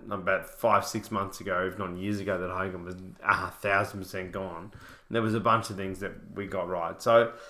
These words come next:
bit of fun, bit of stuff around. Beams we flagged as well as a bit of <laughs> see you later. So,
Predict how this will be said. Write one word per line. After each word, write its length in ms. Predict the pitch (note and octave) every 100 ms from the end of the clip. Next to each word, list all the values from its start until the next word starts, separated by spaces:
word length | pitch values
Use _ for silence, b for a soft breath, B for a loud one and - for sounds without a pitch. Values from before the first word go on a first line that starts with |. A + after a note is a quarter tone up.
| B -
bit 120 | F#3
of 80 | E3+
fun, 520 | D3 B2+ B2 B2 A#2
bit 120 | C#3
of 80 | C3+
stuff 320 | - B2 G#2
around. 520 | G#2+ G#2+ G2+ G2+ G#2 -
Beams 420 | - B2 B2 A2+ G#2
we 280 | G#2+ G2+
flagged 480 | F#2+ - G#2 F#2 F#2+
as 120 | F#2+
well 300 | F#2+ F#2+ F#2
as 180 | F#2+ - -
a 40 | G2+
bit 120 | G#2
of 260 | F#2 F#2 G2
<laughs> 40 | -
see 200 | - A2+
you 120 | G#2
later. 340 | F#2 F2+ F2
So, 320 | F#2 - F#2